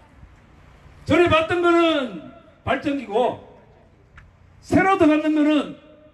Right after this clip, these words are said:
나도 처음 봤어요. 그러니까 찾아보고 뭐 중앙에 전화해가 물어보니까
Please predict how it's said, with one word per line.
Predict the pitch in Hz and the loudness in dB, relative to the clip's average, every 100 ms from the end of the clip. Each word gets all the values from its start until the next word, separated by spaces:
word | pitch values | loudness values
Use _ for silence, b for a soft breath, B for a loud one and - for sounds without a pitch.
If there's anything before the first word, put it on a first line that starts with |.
| _ _ _ _ _ _ _ _ _ | _ _ _ _ _ _ _ _ _
나도 | 165 208 | -10 -8
처음 | - 170 | -8 -12
봤어요. | 175 165 175 98 - - | -12 -14 -18 -20 -20 -10
그러니까 | 135 147 135 - | -6 -6 -8 -12
찾아보고 | - 165 156 165 135 | -10 -6 -4 -2 -4
뭐 | 107 | -6
중앙에 | 123 156 156 117 | -2 0 0 -2
전화해가 | 135 143 131 | -2 -2 -2
물어보니까 | 160 160 151 139 110 | -2 0 -2 -2 -8